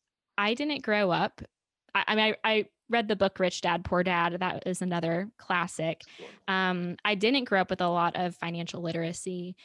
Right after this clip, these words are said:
Speaker 1: And so for me, um, especially as an entrepreneur, this book is so meaningful. I think,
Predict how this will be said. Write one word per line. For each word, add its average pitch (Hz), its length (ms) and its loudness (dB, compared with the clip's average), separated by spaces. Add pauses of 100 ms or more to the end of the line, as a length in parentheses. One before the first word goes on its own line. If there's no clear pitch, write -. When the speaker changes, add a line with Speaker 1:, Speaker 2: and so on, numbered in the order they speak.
(320)
Speaker 1:
And 190 540 0
so 202 260 2
for 208 240 -2
me, 220 440 -2
um, 180 220 -2
especially 226 340 0
as 214 80 -2
an 185 100 -2
entrepreneur, 170 580 -2
this 175 200 -2
book 214 220 0
is 196 140 0
so 170 200 0
meaningful. 165 500 -4
I 170 140 0
think, 226 320 -2